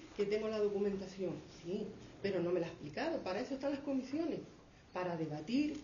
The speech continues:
explicar, informar con tiempo suficiente, para que tengamos tiempo de ver todos estos expedientes, de consultar las dudas que tengamos.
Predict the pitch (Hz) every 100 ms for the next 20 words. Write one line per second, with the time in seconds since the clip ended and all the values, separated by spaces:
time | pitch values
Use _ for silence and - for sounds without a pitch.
0 | - 202 196 - 165 202 226 254 - -
1 | - - 202 190 165 156 202 247 254 -
2 | - - 180 160 156 214 277 202 196 185
3 | 165 - 254 262 214 - - - 190 185
4 | 190 185 233 254 - 254 294 285 240 214
5 | 240 - 220 233 226 190 208 202 196 175
6 | 208 175 - - - 139 185 190 185 175
7 | 175 233 262 202 220 226 - 202 190 196
8 | 175